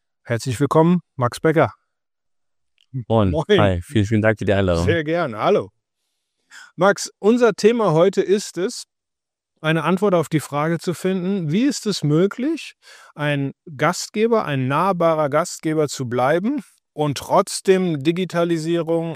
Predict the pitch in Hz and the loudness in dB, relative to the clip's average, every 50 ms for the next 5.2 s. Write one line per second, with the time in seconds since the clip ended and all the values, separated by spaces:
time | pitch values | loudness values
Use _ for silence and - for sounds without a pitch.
0 | - _ - 127 165 170 - 180 165 165 160 - - 156 147 139 151 160 160 156 | -12 _ -2 -2 -2 0 0 -2 -2 -2 -2 -4 -4 -6 -6 -4 -2 -2 -2 -2
1 | 143 156 151 156 151 - 147 147 143 - _ _ 135 165 185 202 214 202 165 165 | -2 -4 -4 -6 -8 -8 -8 -10 -10 -10 _ _ 2 4 6 6 6 6 6 4
2 | 180 208 - - - - 147 151 156 - - - 156 143 - - 147 139 139 147 | 4 4 2 -2 -4 -2 -2 -2 -2 -2 -4 -4 -2 -2 -2 0 0 0 2 2
3 | 147 - - - 143 147 147 - 135 120 143 156 135 - - 147 135 - - 139 | 0 -2 -2 -4 -4 -4 -2 -4 -4 -2 0 -2 -2 0 -2 -4 -4 -2 -2 -2
4 | 139 139 - - 139 131 - - 135 131 131 127 127 135 143 139 117 120 135 131 | 0 -2 -2 -2 -2 -4 -4 -4 -4 -2 -2 0 2 2 4 4 4 2 2 0
5 | 131 131 131 | 0 -2 -2